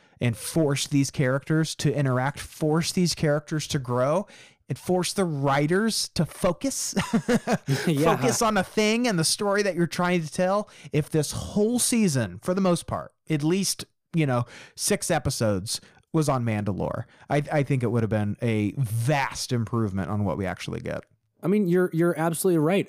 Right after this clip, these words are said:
Speaker 2: And, and I hear what you're saying. Imagine if this moment with this plant life,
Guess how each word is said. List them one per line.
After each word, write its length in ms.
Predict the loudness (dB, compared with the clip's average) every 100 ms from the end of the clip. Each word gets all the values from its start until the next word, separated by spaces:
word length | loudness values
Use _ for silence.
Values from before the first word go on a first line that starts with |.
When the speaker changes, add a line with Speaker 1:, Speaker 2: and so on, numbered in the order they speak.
| -2
Speaker 2:
And, 180 | -2
and 140 | 0 0
I 140 | 0
hear 200 | 0 0
what 160 | 0 0
you're 80 | -2
saying. 280 | 0 0 0
Imagine 640 | 2 2 2 0 0 0 0
if 160 | -2
this 400 | -2 -2 -2 -2 -4
moment 520 | 0 2 2 2 0
with 240 | 0 -2
this 200 | -2 -4
plant 480 | -2 -4 -2 -2 -2
life, 460 | -4 0 0 -2